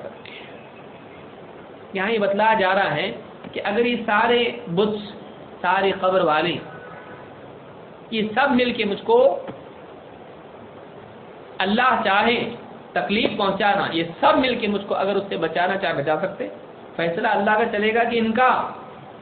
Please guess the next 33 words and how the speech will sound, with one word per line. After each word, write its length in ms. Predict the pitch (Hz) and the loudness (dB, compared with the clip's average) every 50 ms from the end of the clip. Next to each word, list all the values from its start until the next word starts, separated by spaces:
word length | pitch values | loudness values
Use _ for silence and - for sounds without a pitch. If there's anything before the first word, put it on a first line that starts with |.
| - - - - - - - - - - - - - - - - - - - - - - - | -18 -18 -18 -18 -18 -18 -18 -18 -18 -18 -18 -18 -18 -18 -18 -18 -16 -10 -6 -4 -4 -2 0
اور 180 | - 185 190 - | 2 2 2 2
اگر 240 | - 185 190 196 196 - | 2 2 2 2 2 2
اللہ 400 | 185 185 202 220 240 247 233 240 | 2 2 2 4 4 4 4 4
تعالیٰ 400 | 226 214 220 226 240 226 - 214 | 4 4 4 4 2 2 2 2
اپنی 200 | 214 233 233 226 | 2 2 2 2
رحمت 340 | 214 220 226 226 277 285 285 | 4 4 4 4 4 4 2
مجھ 140 | 247 220 - | 0 -2 0
پر 120 | - 220 | 0 0
ڈالنا 380 | 202 180 180 180 190 202 220 214 | 2 4 4 2 4 2 0 0
چاہتا 340 | 214 208 185 185 185 180 190 | 0 0 0 0 2 2 2
ہے، 40 | 175 | 2
یہ 140 | 170 165 165 170 - - | 2 0 0 -2 -2 4
سب 160 | 226 285 320 | 4 4 6
مل 160 | 311 277 262 | 6 2 2
کے 140 | 226 208 226 | 0 -2 0
مجھ 180 | 214 208 202 - | 0 0 -2 0
کو 120 | 202 190 | -2 -2
بچانا 460 | - 151 151 - 170 160 190 202 190 | 0 0 -2 0 0 2 2 0 0
چاہے 220 | - 160 156 160 151 | 0 0 0 0 0
اس 140 | 139 139 139 | -2 -2 -2
رحمت 280 | 135 143 143 160 156 156 - | -2 -2 -2 -2 -4 -6 -2
سے 140 | - 190 214 | 0 0 0
اور 200 | 220 208 185 165 | 2 2 0 0
اس 60 | - - | 0 0
کو 80 | 185 185 | -2 -2
دور 240 | 156 160 190 208 | 2 2 0 2
کرنا 280 | 208 - 214 202 214 202 | 2 0 0 0 0 -2
چاہے، 260 | 202 202 196 202 196 196 | 0 2 2 2 2 0
کر 80 | 196 - - 165 | 0 -2 -2 -4
سکتے 260 | 165 - - 208 208 | -4 -2 0 0 2
ہیں۔ 180 | 214 254 339 339 - - - - - - - - | 2 2 0 -2 -6 -10 -14 -16 -16 -16 -16 -12
کیونکہ 240 | - 247 233 214 240 | -10 -8 -6 -4 -2
جب 140 | 202 226 | 0 0